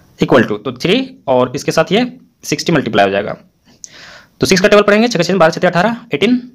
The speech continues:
तो सिक्स थ्री जा एटीन, तो एटीन पे एक ज़ीरो आ गया, equal to eighteen पे एक ज़ीरो, मतलब वन एटी सेकंड,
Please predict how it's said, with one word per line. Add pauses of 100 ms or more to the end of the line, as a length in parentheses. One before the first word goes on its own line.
(360)
तो
सिक्स
थ्री
जा
एटीन, (320)
तो
एटीन
पे
एक
ज़ीरो
आ
गया, (840)
equal
to (440)
eighteen
पे (1000)
एक
ज़ीरो,
मतलब
वन
एटी (440)
सेकंड,